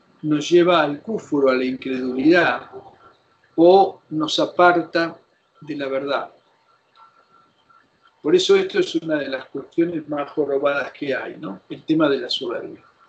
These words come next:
El tercer grado es el de quien se exalta a sí mismo y desprecia arrogantemente a los demás siervos de Allah. Esto es lo más común de todo, ¿no? El caso común, o sea,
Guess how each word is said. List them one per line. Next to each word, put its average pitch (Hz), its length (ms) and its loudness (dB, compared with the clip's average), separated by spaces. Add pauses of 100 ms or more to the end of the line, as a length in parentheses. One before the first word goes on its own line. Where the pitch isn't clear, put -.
(920)
El 180 140 2
tercer 233 300 4
grado 180 500 4 (380)
es 196 180 -8
el 226 120 -6
de 180 120 2
quien 190 220 -4
se 175 140 -2
exalta 202 600 -2
a 165 60 -4
sí 165 180 -14
mismo 180 480 -8
y 156 80 0
desprecia 180 640 -2
arrogantemente 170 920 -4
a - 20 0
los 147 220 -6
demás 147 340 -6
siervos 143 320 -4
de 135 80 -8
Allah. - 280 -12 (840)
Esto 320 200 4
es 208 60 10
lo 175 60 8
más 160 180 2
común 143 240 -6
de 135 120 -6
todo, - 320 -16
¿no? 104 160 -14 (800)
El 135 160 -12
caso 156 400 -4
común, 139 500 -8
o - 120 -10
sea, 135 360 -2